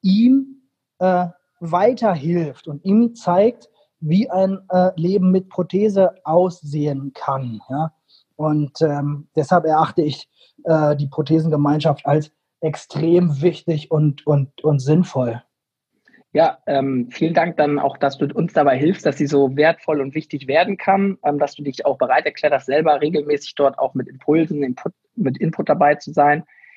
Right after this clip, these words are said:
Speaker 2: Wir kommen auch schon zum Ende und hast du vielleicht noch ein, eine Empfehlung, einen Tipp zum Abschluss für unsere Hörer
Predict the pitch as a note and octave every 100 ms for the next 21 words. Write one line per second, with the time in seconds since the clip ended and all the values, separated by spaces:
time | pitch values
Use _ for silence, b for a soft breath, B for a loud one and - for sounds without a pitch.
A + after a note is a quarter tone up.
0 | b - C#3 F#3+ B3+ G3 F#3+ - D#3 E3+
1 | G3 G#3+ D4 - D#3 D#3 - - - E3+
2 | F#3+ F3+ E3+ D#3+ D3 - D3 F#3+ G#3+ G#3+
3 | G#3+ G#3+ _ _ _ _ _ D#3 D#3 D3+
4 | F3 E3 B2+ C#3 D#3+ E3 - - D3+ -
5 | D#3 - G3+ F#3 - E3+ C#3+ B2 D3 F#3
6 | A#3